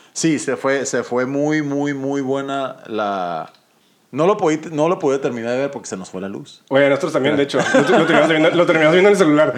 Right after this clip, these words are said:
Speaker 1: Ah, pues, ah, igual estaba mi, estaba mi suegro escuchando en el celular, en, ahí en un idioma saudita, algo así estaban los
Speaker 2: Sí, sí,
Speaker 1: gritos
Speaker 2: sí,
Speaker 1: y
Speaker 2: nosotros
Speaker 1: no,
Speaker 2: tampoco
Speaker 1: pero
Speaker 2: lo terminamos de ver muy, muy a gusto que llegamos, pero, pues, el huracán sí, sí
Speaker 1: Ok.
Speaker 2: hizo lo suyo. Este, pero sí, fue un juegazo,
Speaker 1: Ujú.
Speaker 2: este, y lo que se viene es el U S Open.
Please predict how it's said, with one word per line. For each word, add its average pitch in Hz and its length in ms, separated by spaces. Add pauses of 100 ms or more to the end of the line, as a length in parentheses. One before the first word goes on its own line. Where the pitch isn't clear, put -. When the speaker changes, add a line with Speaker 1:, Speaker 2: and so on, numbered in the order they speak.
(140)
Speaker 1:
Ah, 147 320
pues, 139 200
ah, 139 140
igual 135 300
estaba 147 280
mi, 147 140
estaba 123 460
mi 143 80
suegro 127 240
escuchando 131 400
en 139 80
el 131 60
celular, 127 400
en, 120 160
ahí 110 340
en 123 180
un 127 120
idioma 131 880 (380)
saudita, 123 540
algo 127 160
así 123 160
estaban 139 300
los 233 180
Speaker 2:
Sí, 165 60
sí, 165 60
Speaker 1:
gritos 156 300
Speaker 2:
sí, 156 120
Speaker 1:
y - 20
Speaker 2:
nosotros 147 220
Speaker 1:
no, 143 100
Speaker 2:
tampoco 151 260
Speaker 1:
pero 123 140
Speaker 2:
lo 165 80
terminamos 147 300
de 135 80
ver 127 100
muy, 147 260
muy 143 180
a 139 40
gusto 147 340
que 147 80
llegamos, 131 280
pero, 123 220
pues, 107 180 (120)
el 110 140
huracán 110 340
sí, 120 300
sí - 100
Speaker 1:
Ok. 107 240 (220)
Speaker 2:
hizo 135 140
lo 123 100
suyo. 107 320 (320)
Este, 110 400
pero 127 160
sí, 131 120
fue 147 120
un 143 60
juegazo, 160 500
Speaker 1:
Ujú. - 80
Speaker 2:
este, 123 560
y 135 80
lo 131 100
que 127 80
se 127 100
viene 123 180
es 131 100
el 127 160
U 131 40
S 127 140
Open. 165 360